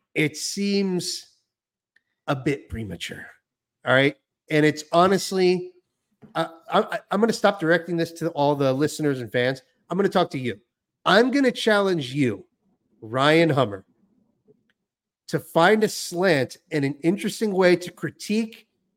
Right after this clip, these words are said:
this tenure, because right now I would say it warrants critique thus far, and doing so in a way that's not,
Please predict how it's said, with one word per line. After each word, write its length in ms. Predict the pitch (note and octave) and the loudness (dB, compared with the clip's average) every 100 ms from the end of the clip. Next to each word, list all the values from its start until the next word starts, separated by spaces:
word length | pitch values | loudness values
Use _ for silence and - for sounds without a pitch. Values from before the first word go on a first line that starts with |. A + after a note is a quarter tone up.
| _ _ _ _ _ | _ _ _ _ _
this 400 | B2 F3 A#3+ - | -2 0 0 -4
tenure, 600 | - B3 A3 C3+ A#2+ G3 _ | 2 2 4 2 -2 -4 _
because 280 | D#3+ F3+ C#3 | -4 -2 2
right 200 | D#3+ G3 | 4 4
now 160 | F3+ F3+ | 2 4
I 100 | E3+ | 4
would 160 | E3 | 2
say 340 | - E3 D#3+ D#3+ | 0 0 0 0
it 200 | D3+ C#3 | -4 -6
warrants 460 | A#2+ C#3+ D3 C#3+ - | -2 2 4 2 -4
critique 600 | E3 - - C3 - _ | -8 -8 -4 -6 -6 _
thus 300 | A#2 B2+ C#3 - | -4 -2 -2 0
far, 400 | B2 G2+ A2 - _ _ _ _ _ _ _ _ _ - | 2 2 0 -6 _ _ _ _ _ _ _ _ _ -2
and 200 | G#3+ F#3 | -2 0
doing 260 | C4 C#4 | 0 0
so 300 | A#3 - A#3+ | 0 4 4
in 60 | A3+ | 6
a 60 | G3+ | 2
way 280 | G3 G3+ | 2 0
that's 300 | G3 E3 - | 0 -2 -4
not, 320 | F3+ F#3 F#3 | -4 0 0